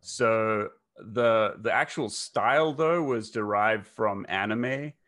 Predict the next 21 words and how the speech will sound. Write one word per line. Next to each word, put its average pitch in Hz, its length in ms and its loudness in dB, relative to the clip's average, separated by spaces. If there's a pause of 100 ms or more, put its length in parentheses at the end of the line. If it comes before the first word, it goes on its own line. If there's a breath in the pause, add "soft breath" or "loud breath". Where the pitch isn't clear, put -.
(720)
So - 160 -6
anime 127 560 0
does 110 220 0
a 104 60 -4
lot 101 280 0
of, 101 300 -6
you 120 120 -8
know, 101 140 -2
really 131 360 0
beautiful 117 500 -4
hand 101 460 -6
painted 98 580 -10 (640)
environments, 98 1080 -6
and 101 200 -8
then 101 240 -8
they 98 480 -8 (320)
do, 104 240 -6
like, 92 340 -8
more 95 220 -8
cel 95 280 -6
shaded, 92 480 -10